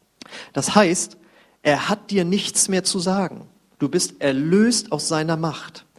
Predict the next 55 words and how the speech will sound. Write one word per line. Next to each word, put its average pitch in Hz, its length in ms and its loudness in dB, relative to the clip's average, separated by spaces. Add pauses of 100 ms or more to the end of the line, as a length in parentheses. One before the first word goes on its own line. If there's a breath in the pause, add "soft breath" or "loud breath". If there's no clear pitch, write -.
(140 soft breath)
Dort, 180 220 4
wo 175 120 0
er 151 100 0
dich 156 220 -4
bedrängen 175 480 0
will, 202 120 0
dort, 147 220 -2
wo 147 60 -2
er 135 80 0
dich 139 160 -8
unter 139 160 -2
Druck - 300 -6
setzen 175 420 -2
will, 170 260 2 (420 loud breath)
dort, 143 220 -2
wo 160 140 4
er 160 40 4
so 147 120 -2
tut, - 260 -4
als 143 160 0
hättest, - 340 -2
hättest 156 300 -2
du 175 40 -4
noch 170 160 -2
was 165 120 -4
mit 160 120 -8
ihm 151 140 -8
zu - 120 -8
tun, 190 240 -2
kannst 170 220 -4
du 160 40 -4
sagen, 151 340 -2
„Ich - 180 -10
bin 175 280 2
erlöst 170 800 4 (260)
von 131 260 -4
deiner 123 300 0
Macht, 135 460 -2 (140)
du - 100 -20
darfst 170 400 2
mir 165 100 0
nichts - 340 -4
mehr 131 140 -6
tun, 135 360 -8 (360 loud breath)
du 135 140 -4
hast - 320 -2
mir 170 120 0
nichts 180 360 0
mehr 160 100 0
zu 170 160 2
sagen.“ 165 400 -2 (1160 loud breath)
Und 147 320 -4
klar 202 300 2
ist - 140 -2
auch, 127 380 2